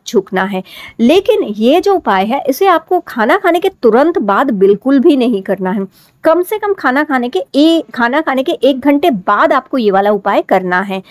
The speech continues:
और रात को सोने से पहले आप इस उपाय को करें। ये आपके डाइजेशन को अच्छा कर देगा। आपका जो भी आपने खाना खाया है, उस, अ, उससे क्या है, फैट आपकी बॉडी में नहीं जमेगा।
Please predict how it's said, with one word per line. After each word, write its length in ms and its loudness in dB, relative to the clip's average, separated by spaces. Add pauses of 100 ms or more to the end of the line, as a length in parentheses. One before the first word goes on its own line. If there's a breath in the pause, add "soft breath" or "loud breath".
(380 loud breath)
और 200 4
रात 220 2
को 140 -2
सोने 400 0
से 140 0
पहले 520 -2 (300 loud breath)
आप 240 2
इस 160 -6
उपाय 340 0
को 140 2
करें। 320 0 (280 soft breath)
ये 100 4
आपके 280 0
डाइजेशन 540 0
को 120 -2
अच्छा 360 -2
कर 180 0
देगा। 340 2 (400 soft breath)
आपका 540 0
जो 140 -2
भी 100 4
आपने 240 2
खाना 280 -2
खाया 260 0
है, 140 2
उस, 440 -6
अ, 300 2
उससे 280 0
क्या 200 0
है, 180 -2
फैट 400 -2
आपकी 220 -6
बॉडी 260 0
में 120 -6
नहीं 320 -2
जमेगा। 440 0